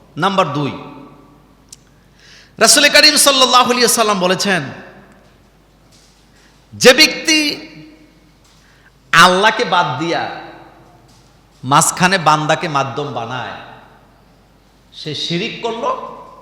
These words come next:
তার কোনো ইবাদত আল্লাহর দরবারে কবুল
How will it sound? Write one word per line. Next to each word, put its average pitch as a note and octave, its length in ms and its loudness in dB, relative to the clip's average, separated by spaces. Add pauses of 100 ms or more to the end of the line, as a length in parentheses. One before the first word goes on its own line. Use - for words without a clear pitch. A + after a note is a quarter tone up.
(300)
তার C#3 200 0
কোনো E3 220 -6
ইবাদত D#3 420 -2
আল্লাহর C3+ 300 -2
দরবারে C3 380 -2
কবুল D3+ 600 -2